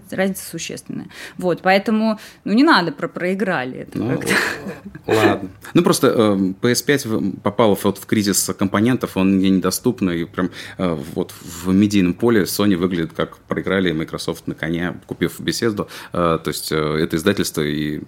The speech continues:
Speaker 2: ну, как бы они
Speaker 1: Ну,
Speaker 2: выглядят
Speaker 1: Microsoft
Speaker 2: более
Speaker 1: молодцы.
Speaker 2: Да, в выигрышной
Speaker 1: Bethesda
Speaker 2: позиции.
Speaker 1: хорошая компания,
Speaker 2: Да.
Speaker 1: классная.
Speaker 2: Давай поговорим про игры будущее. А, вот сейчас, э, есть отличный рекламный ролик, э, Verizon про пять G и облачные игры.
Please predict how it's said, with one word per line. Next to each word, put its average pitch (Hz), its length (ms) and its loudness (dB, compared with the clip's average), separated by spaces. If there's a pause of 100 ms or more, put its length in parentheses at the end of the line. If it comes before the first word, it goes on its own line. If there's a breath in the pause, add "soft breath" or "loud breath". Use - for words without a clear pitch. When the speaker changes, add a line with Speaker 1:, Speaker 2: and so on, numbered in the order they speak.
(140)
Speaker 2:
ну, 120 160 2
как 101 140 -2
бы 98 80 2
они 113 180 4
Speaker 1:
Ну, 107 60 4
Speaker 2:
выглядят 98 200 2
Speaker 1:
Microsoft 214 360 4
Speaker 2:
более 294 100 2
Speaker 1:
молодцы. 208 320 -2
Speaker 2:
Да, 208 100 0
в 202 240 -6
выигрышной 190 360 -2
Speaker 1:
Bethesda 220 100 2
Speaker 2:
позиции. 170 400 -2 (200)
Speaker 1:
хорошая 185 400 -8
компания, 165 640 -12
Speaker 2:
Да. - 120 -6
Speaker 1:
классная. 170 540 -10 (500 loud breath)
Speaker 2:
Давай 110 260 0
поговорим 101 420 0
про 95 180 0
игры 95 240 0
будущее. 92 680 -6
А, 87 600 -2 (280)
вот 90 200 -4
сейчас, - 460 -2
э, 85 500 0 (160)
есть 95 200 -2 (280)
отличный - 340 -2
рекламный 95 260 2
ролик, 98 340 2
э, 82 160 -2
Verizon 104 460 0 (100)
про 85 520 -2 (100)
пять 87 200 2
G 104 220 0
и 95 60 2
облачные 90 460 -2
игры. 76 360 -6